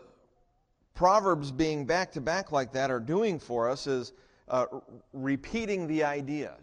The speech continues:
And remember, when things are repeated, that means they're important. So when Jesus says, "Truly, truly, I say to you," that's meaning this is more true, or it's truer, if you can say it. It's truer than just if he says,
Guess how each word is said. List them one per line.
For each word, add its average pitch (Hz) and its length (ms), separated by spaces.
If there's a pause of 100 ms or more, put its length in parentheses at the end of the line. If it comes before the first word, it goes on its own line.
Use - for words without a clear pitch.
And 123 420
remember, 147 460
when 135 180
things 160 320
are 127 120
repeated, 127 560
that 123 180
means 127 260
they're 120 220
important. 143 640 (460)
So 131 160
when 123 160
Jesus 135 340
says, 127 380
"Truly, 139 420
truly, 143 460
I 127 80
say 135 260
to 131 100
you," 139 360
that's 127 340 (640)
meaning 131 420 (400)
this 131 260
is 117 220 (320)
more 139 480
true, 131 480
or 120 200
it's 101 160
truer, 131 480
if 120 100
you 120 100
can 113 120
say 120 260
it. 113 80
It's - 140
truer 135 420
than 117 300
just 113 320
if 120 100
he 120 100
says, 113 380